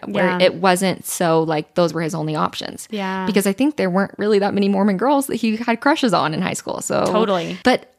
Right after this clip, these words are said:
Speaker 1: I don't know the full answer to that.
Speaker 2: Yeah.
Speaker 1: Like, that, I would have to ask him.
Speaker 2: Yeah, no, that's a great context piece, though. Do you feel like when you were dating before meeting Alex, did you ever date Mormons? Was it ever like, "Oh, I'm gonna specifically not date Mormons," or was it just the same, like, never really crossed your sphere or your radar?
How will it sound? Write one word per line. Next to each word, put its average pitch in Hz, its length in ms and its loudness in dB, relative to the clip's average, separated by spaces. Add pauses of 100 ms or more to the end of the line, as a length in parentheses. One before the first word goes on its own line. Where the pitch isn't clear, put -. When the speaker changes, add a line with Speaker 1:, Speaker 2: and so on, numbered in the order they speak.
Speaker 1:
I 254 400 2
don't 240 260 0
know 220 340 -4
the - 120 -8 (100)
full - 220 -6
answer - 260 -10
to - 120 -12
that. 240 80 2
Speaker 2:
Yeah. 202 200 4
Speaker 1:
Like, 180 140 -2
that, 175 160 -2
I 185 120 0
would 196 120 -2
have 202 140 -4
to 196 80 -4
ask 185 200 -4
him. 202 360 -6
Speaker 2:
Yeah, 214 360 2
no, 214 200 0
that's 233 200 0
a 330 60 -2
great 220 480 0 (420)
context 202 760 -4
piece, - 440 -10
though. 180 440 -6
Do 220 80 -2
you 226 100 0
feel 220 200 0
like 208 160 0
when 208 100 0
you 202 80 -2
were 196 160 0
dating 185 720 0
before 185 400 -2
meeting 185 320 0
Alex, 180 720 -4 (540)
did 185 180 -2
you 185 60 2
ever 170 160 0
date - 380 -6
Mormons? 240 560 4
Was 185 180 2
it 185 100 2
ever 175 240 2
like, 160 320 0
"Oh, 175 220 4
I'm 165 200 0
gonna 160 220 -4
specifically 165 640 -8
not 247 400 0
date 233 160 2
Mormons," 202 420 2
or 185 100 2
was 180 140 -2
it 185 100 -2
just 175 180 -6
the 180 60 -6
same, 175 280 -2
like, 170 200 -2
never 175 360 0
really 170 220 -2
crossed - 420 -4
your 156 140 -6
sphere 151 520 -4
or 156 80 -6
your 160 180 -6
radar? 107 440 -8